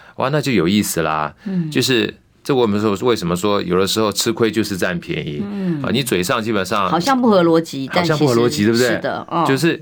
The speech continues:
Speaker 1: 所以我说有的时候很多逻辑呢，它是有点反人性的。这也就是为什么以前哲学式的苏格拉底提问说：“哎，要是问到这个终极目标是什么？”如果大家有机会的话，也可以在网络上面打五个字，叫第一性原理。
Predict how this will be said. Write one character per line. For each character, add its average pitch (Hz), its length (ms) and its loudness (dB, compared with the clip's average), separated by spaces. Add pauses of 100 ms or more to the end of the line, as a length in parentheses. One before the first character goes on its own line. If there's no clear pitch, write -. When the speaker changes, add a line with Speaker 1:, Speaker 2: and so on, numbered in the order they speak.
(180)
Speaker 1:
所 190 100 0
以 190 60 4
我 139 40 2
说 170 140 2
有 101 160 2
的 95 60 2
时 143 80 0
候 135 80 0
很 - 120 -8
多 113 140 2
逻 104 180 2
辑 78 260 -6
呢， 82 180 -2
它 120 180 -4
是 117 100 -4
有 104 120 2
点 87 200 0 (420)
反 80 280 -4
人 78 200 -2
性 90 260 0
的。 76 140 -2
这 156 120 0
也 131 60 0
就 123 80 -4
是 - 80 0
为 135 140 4
什 87 160 -4
么 78 200 -2 (380)
以 92 100 -4
前 95 200 0
哲 107 160 0
学 110 180 0
式 104 140 -2
的 104 80 2
苏 113 160 -2
格 104 80 2
拉 107 160 0
底 90 100 -8
提 - 160 -8
问 110 180 2
说 143 120 -2
：“哎， 226 140 0
要 190 120 2
是 175 100 2
问 185 180 4
到 160 180 2
这 143 120 -6
个 127 80 0
终 156 200 0
极 113 160 0
目 123 160 2
标 110 220 2
是 104 60 -2
什 85 140 -6
么？” 73 240 -4
如 98 60 -10
果 135 100 2
大 139 140 0
家 135 60 0
有 87 120 -2
机 117 220 -2
会 113 160 0
的 98 80 0
话， 95 160 -2
也 82 60 -6
可 101 60 -6
以 95 40 -4
在 107 100 0
网 82 140 -2
络 92 100 0
上 98 140 -2
面 95 160 -2
打 76 220 -2
五 80 100 -10
个 85 100 -2
字， 90 160 -6
叫 95 140 -2
第 101 180 -2
一 104 40 0
性 95 180 0
原 76 260 -4
理。 78 140 -8